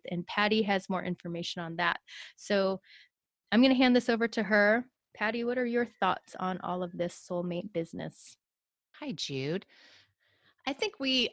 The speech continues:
Speaker 2: are in agreement with the twin flame and the soulmate thing. A lot of people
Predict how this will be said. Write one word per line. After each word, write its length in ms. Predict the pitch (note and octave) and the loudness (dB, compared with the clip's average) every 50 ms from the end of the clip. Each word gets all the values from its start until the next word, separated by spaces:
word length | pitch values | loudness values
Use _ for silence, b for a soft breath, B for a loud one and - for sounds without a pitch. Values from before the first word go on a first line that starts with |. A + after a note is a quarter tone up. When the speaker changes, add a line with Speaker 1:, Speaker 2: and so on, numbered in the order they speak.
| - | 0
Speaker 2:
are 140 | - F#3 F3+ | 2 2 2
in 120 | F3+ F#3 | 2 2
agreement 440 | F3 F3 - B3 B3+ C4+ C4 B3 - | 0 -2 -2 0 2 2 2 0 0
with 160 | G3+ G#3 - | -2 -4 -4
the 80 | - F3+ | -4 -6
twin 380 | - - - - G3+ G3+ G#3 G#3+ | -8 -8 -8 -6 -4 -4 -4 -6
flame 500 | - - G3 F3+ F3 F3 E3+ E3+ E3 - - | -6 -4 -2 0 0 0 0 -2 -4 -6 -6
and 180 | - D#3 D#3 D#3 | -6 -6 -6 -6
the 60 | D3 | -4
soulmate 720 | D3 - - - D3+ C#3 C#3 C#3+ C#3+ C#3 B2 B2+ - - - | -2 -2 0 0 0 -2 -4 -6 -6 -4 -4 -6 -6 -6 -8
thing. 280 | - C3+ A2 G2+ - B B B B B B B _ _ _ _ - | -6 -6 -4 -6 -8 B B B B B B B _ _ _ _ 0
A 60 | G#3 | 2
lot 200 | A3+ A#3 C4+ D4 | 4 4 4 2
of 120 | D4+ D4+ | 0 -2
people 440 | - - B3 A#3+ - - G#3+ G#3 G#3 | -4 -4 -4 -4 -2 -2 -2 -2 -2